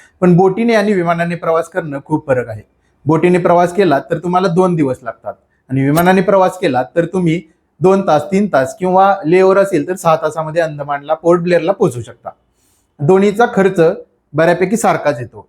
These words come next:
त्याच्यामुळं मी तुम्हाला सांगेन की तुम्ही विमानाने प्रवास करा, तुमचा एक दिवस वाचेल. अंदमानमध्ये गेलात तर तिथे राहायचं कुठं? अंदमानमध्ये पोर्ट ब्लेअर, हॅवलॉक आणि नील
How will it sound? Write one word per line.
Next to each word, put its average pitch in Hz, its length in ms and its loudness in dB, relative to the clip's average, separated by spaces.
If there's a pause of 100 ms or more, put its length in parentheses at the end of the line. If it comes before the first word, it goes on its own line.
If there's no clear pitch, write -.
(120)
त्याच्यामुळं 156 380 -2
मी 170 140 -2
तुम्हाला 180 340 0
सांगेन 175 340 0
की 170 120 -14
तुम्ही 170 280 -6
विमानाने 160 440 0
प्रवास 131 360 0
करा, 147 240 2
तुमचा 156 340 -2
एक 143 220 0
दिवस 139 240 -2
वाचेल. 135 300 -2 (920)
अंदमानमध्ये 214 680 2
गेलात 151 340 0 (280)
तर 190 120 2
तिथे 190 240 -2
राहायचं 165 380 2
कुठं? 117 220 -8 (580)
अंदमानमध्ये 165 800 2
पोर्ट 165 300 2
ब्लेअर, 143 320 2
हॅवलॉक 151 560 2
आणि 175 140 -2
नील 165 300 -2